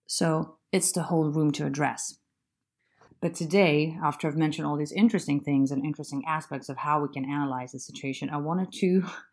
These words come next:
<laughs> to do something else. And I wanted to use a tool that is quite widely applicable. It's something that we can use now. And hey, I'm recording this before Biden's inauguration, so shit can happen.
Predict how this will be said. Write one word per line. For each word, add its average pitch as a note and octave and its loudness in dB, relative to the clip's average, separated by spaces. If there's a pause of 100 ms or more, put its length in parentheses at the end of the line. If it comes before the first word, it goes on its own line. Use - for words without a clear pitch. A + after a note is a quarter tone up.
(180)
<laughs> D#4 -10
to G#3+ -2
do G#3 6
something F3+ 2
else. D#3+ 2 (360)
And E3+ 2
I E3+ 4
wanted C4+ 4
to A#3 -2
use G3 0
a F#3 2
tool D#3+ -2 (280)
that D3+ 0 (680)
is F3 0
quite A3 2
widely E3+ 2
applicable. F#3 -2 (120)
It's D3+ -6 (500)
something F#3 0
that E3 2
we E3+ -4
can F3 0
use E3+ -2
now. F3+ 0
And E3 0 (320)
hey, F#3 4
I'm F#3 6
recording G3+ 4
this F#3+ 2
before D#3+ 0
Biden's E3 4
inauguration, D#3+ 2
so D3+ -2 (400)
shit - -6
can G3+ 2
happen. F#3+ 4